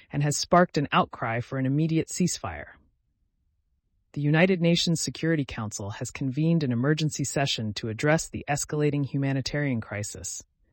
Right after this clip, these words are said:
as Gaza faces dire shortages of essentials due to a tightened blockade. Turning our attention to a global health concern, obesity rates are soaring, with a recent study in The Lancet indicating a significant increase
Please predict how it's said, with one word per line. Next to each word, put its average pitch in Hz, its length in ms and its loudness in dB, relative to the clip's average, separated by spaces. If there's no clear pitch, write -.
as 143 120 -4
Gaza 202 400 4
faces 165 400 0
dire 165 360 4
shortages 160 600 0
of 131 80 -8
essentials 127 720 -6
due 127 160 -6
to - 160 -8
a 107 60 -6
tightened 135 420 -6
blockade. 110 640 -10
Turning 214 280 6
our 190 100 6
attention 180 460 4
to 156 100 0
a 139 60 0
global 147 340 2
health 147 260 2
concern, 107 520 -6
obesity 190 560 2
rates 156 280 2
are 127 80 -4
soaring, 110 580 -4
with 143 100 -8
a 143 60 -2
recent 190 340 2
study 165 340 2
in 151 120 2
The 135 80 -2
Lancet 143 440 -2
indicating 151 600 0
a - 20 -2
significant 170 720 0
increase 147 540 -4